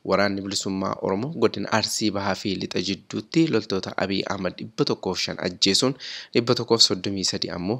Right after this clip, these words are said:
madoon adabuun injifannoo cululuqaa galmeessee jira. Uummanni Somaaliilaand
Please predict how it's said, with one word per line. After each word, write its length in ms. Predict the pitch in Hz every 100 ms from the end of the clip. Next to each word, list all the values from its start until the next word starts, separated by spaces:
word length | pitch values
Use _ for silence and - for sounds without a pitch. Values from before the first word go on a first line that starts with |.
| -
madoon 440 | 110 98 87 85
adabuun 540 | - 90 87 90 107 131 _ _
injifannoo 640 | - 101 - - 85 87 87
cululuqaa 520 | - 82 90 - 95
galmeessee 560 | 95 92 95 95 - 101
jira. 220 | 104 80 - - _ _ _ _ _ _ _ _ _ _ _ _ _ _ _ _ _ _ _ -
Uummanni 440 | 151 170 220 247
Somaaliilaand 960 | 190 165 147 139 127 123 107 107 127